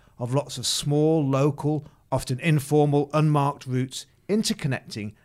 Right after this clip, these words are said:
and joining up one to the next until eventually you had an entire network stretching over Asia, north, south,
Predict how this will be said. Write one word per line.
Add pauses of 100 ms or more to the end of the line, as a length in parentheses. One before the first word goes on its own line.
and
joining
up
one
to
the
next (120)
until
eventually (240)
you
had
an
entire
network (240)
stretching
over
Asia, (180)
north,
south,